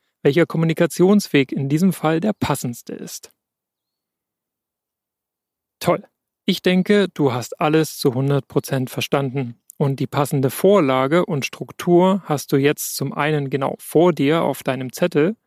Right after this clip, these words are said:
zum anderen findest du den Stakeholder Engagement Plan und auch den Kommunikationsplan zusätzlich zum Abgleich in den Shownotes zum Download.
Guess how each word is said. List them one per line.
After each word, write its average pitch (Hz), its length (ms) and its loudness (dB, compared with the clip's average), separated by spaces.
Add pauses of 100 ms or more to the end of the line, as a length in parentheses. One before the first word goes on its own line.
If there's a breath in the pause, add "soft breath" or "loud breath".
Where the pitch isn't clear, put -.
(360)
zum 196 320 2
anderen 175 440 0
findest 156 460 0
du 151 100 2
den 135 220 -2
Stakeholder 143 580 0
Engagement 175 680 0
Plan 185 320 0 (360 soft breath)
und 190 300 2
auch 156 200 2
den 143 180 0
Kommunikationsplan 147 1300 -2 (380)
zusätzlich 170 840 2
zum 131 200 -6
Abgleich 143 560 -2
in 131 140 -2
den 123 120 -2
Shownotes 139 640 -2
zum 160 180 0
Download. 135 460 -2